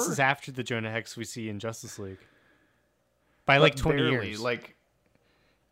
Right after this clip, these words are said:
Speaker 1: yeah, but he ages horribly.
Speaker 2: Well, uh,
Speaker 1: <laughs>
Speaker 2: it's eighteen forties
Speaker 1: Like,
Speaker 2: versus
Speaker 1: he
Speaker 2: eighteen sixties, I think. But I could be wrong. That's a Maddie question.
Speaker 1: Maybe, I don't know.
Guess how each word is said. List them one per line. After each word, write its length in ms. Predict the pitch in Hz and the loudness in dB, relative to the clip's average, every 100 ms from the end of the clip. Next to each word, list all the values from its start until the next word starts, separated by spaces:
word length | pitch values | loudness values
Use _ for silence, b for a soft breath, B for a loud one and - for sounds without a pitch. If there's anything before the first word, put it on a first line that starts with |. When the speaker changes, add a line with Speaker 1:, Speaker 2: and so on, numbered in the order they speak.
| _ _ _ _ - | _ _ _ _ -6
Speaker 1:
yeah, 180 | 180 143 | -2 0
but 120 | 131 | 0
he 160 | 135 139 | -2 -2
ages 420 | 135 165 135 117 | 0 0 -2 -8
horribly. 680 | - - 165 165 202 208 214 | -10 0 2 4 4 4 4
Speaker 2:
Well, 260 | 180 180 175 | 4 4 4
uh, 20 | |
Speaker 1:
<laughs> 40 | |
Speaker 2:
it's 160 | - 190 | 6 8
eighteen 240 | - - | 8 6
forties 400 | - 175 196 160 | 8 8 10 4
Speaker 1:
Like, 80 | 170 | 4
Speaker 2:
versus 160 | 190 175 | 0 0
Speaker 1:
he 80 | |
Speaker 2:
eighteen 220 | 165 - 147 | -2 -6 -8
sixties, 440 | 180 - 117 101 | -8 -10 -10 -8
I 80 | 104 | -8
think. 320 | 113 101 - _ _ _ _ - | -8 -12 -16 _ _ _ _ -4
But 80 | |
I 60 | 123 | -4
could 140 | 139 | -2
be 80 | 131 | -4
wrong. 300 | 120 113 113 - | -4 -4 -6 -10
That's 160 | 127 | -8
a 20 | 127 | -4
Maddie 220 | 117 120 | -4 -4
question. 480 | - 107 - 113 110 b b b b | -6 -8 -8 -14 -14 b b b b
Speaker 1:
Maybe, 260 | - 135 117 | -4 -2 0
I 200 | 120 123 | 0 0
don't 120 | 113 | -2
know. 160 | 107 | -4